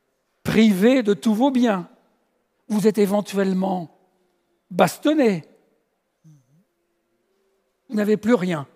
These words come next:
Et vous voyez l'Église dirigée par des pêcheurs. À la ligne, hein, pas des pêcheurs, pêcheurs, mais artisans pêcheurs. Vous voyez, vous voyez une Église catastrophe,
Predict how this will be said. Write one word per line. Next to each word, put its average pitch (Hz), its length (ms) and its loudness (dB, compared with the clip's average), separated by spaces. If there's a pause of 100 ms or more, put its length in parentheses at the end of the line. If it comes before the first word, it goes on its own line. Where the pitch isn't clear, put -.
(280)
Et 220 140 2
vous 226 160 2
voyez 214 360 0
l'Église 220 560 -4 (280)
dirigée 202 560 -6
par 175 180 -10
des 160 140 -10
pêcheurs. 180 600 -6 (1600)
À 180 80 -14
la 165 100 -6
ligne, 165 300 -6
hein, 160 120 -10
pas 170 160 -14
des 156 100 -12
pêcheurs, 160 360 -14
pêcheurs, 175 360 -16
mais 139 180 -20 (1300)
artisans 196 500 -6
pêcheurs. 160 460 -8 (120)
Vous 196 120 -4
voyez, 226 360 0 (220)
vous - 100 -10
voyez 208 200 -2
une 208 180 -2
Église 208 520 -2 (340)
catastrophe, - 800 0